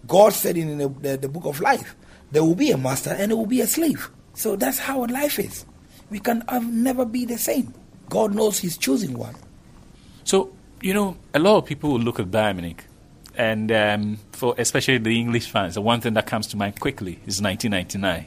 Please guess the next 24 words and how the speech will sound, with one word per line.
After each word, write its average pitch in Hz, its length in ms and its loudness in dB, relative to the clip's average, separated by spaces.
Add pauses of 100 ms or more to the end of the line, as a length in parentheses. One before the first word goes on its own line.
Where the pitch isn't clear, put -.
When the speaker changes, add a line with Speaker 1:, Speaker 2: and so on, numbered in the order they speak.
(140)
Speaker 2:
the 101 160 -2
uefa 104 260 2
Champions 104 440 -2
League 95 120 -4
final, 90 480 -4 (340)
Speaker 1:
<laughs> - 340 -16
Speaker 2:
you 113 140 -2
know, 98 340 2
um, 95 500 4
with, 101 460 -4
with, 101 260 -4
with 110 220 -6
Manchester 104 520 -2
United. 90 540 -6
So, - 100 -2
I 170 40 -2
mean, 170 100 -6
when 190 160 2
you 131 100 0
look 113 280 0
back - 340 -2 (480)
at - 100 -2
that 95 120 -6
final, 85 720 -4